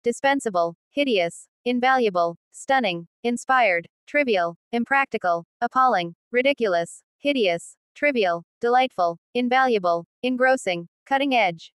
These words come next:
vain, extraordinary, made an impression on, insisted on speaking only, sharp increase in,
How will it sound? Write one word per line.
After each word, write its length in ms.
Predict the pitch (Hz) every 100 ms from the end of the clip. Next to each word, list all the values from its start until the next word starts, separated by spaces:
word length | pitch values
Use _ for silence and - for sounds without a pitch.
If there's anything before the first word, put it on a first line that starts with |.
| _
vain, 400 | 247 247 185 170 _ -
extraordinary, 840 | 240 - 285 285 220 180 175 175 _ -
made 220 | 240 285
an 100 | 277
impression 480 | 220 - 233 240 233
on, 340 | 202 170 165 - -
insisted 520 | 226 - 294 - 294
on 180 | 220 226
speaking 440 | - 233 233 247
only, 400 | 226 220 180 170 - _
sharp 340 | - 262 277
increase 420 | 262 247 247 247 233
in, 300 | 196 170